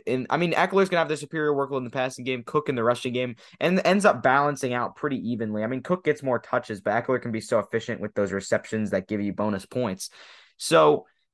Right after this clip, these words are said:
at the end of the day, I think sometimes my internal bias gets me, and I think of Eckler as more injury prone than Cook, which likely isn't true. Eckler, I guess, is a smaller build, so maybe he is, like, slightly more. But at the same time, I mean,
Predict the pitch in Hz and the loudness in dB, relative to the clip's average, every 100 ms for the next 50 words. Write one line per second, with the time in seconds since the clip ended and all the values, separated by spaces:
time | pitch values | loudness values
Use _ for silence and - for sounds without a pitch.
0 | - 165 170 175 196 185 143 123 139 147 | -2 0 2 4 4 4 2 6 8 8
1 | 151 131 131 147 135 - - 139 135 147 | 6 2 0 -2 -4 -10 -2 0 2 2
2 | 143 120 120 110 131 123 101 101 110 113 | 2 2 0 0 -2 -4 -2 0 0 -2
3 | 110 110 127 120 113 101 98 - - 113 | -4 -6 -4 -4 -2 -2 -4 -8 -6 -2
4 | 113 101 104 117 110 110 101 101 98 98 | 0 0 0 0 0 0 -2 -2 -4 -4
5 | 107 107 120 107 98 95 - 110 - - | -4 -2 0 0 0 -4 -4 -4 -4 -4
6 | 104 101 107 104 85 - 104 123 - - | -4 -2 -4 -4 -6 -4 -2 -2 -8 -6
7 | - 123 131 123 113 110 113 95 95 110 | -2 2 6 6 6 4 -2 -4 -4 0
8 | 101 90 87 92 107 104 98 92 92 87 | 2 2 0 0 0 -2 -2 -2 -4 -6
9 | 90 90 87 - 71 - - - 98 120 | -4 -4 -6 -8 -10 -8 -8 -2 -2 0
10 | 139 151 151 147 - - - 127 127 - | 0 2 2 0 -4 -18 -2 0 0 -2
11 | 107 95 107 101 101 98 101 95 92 | -2 2 2 2 0 -2 -4 -4 -4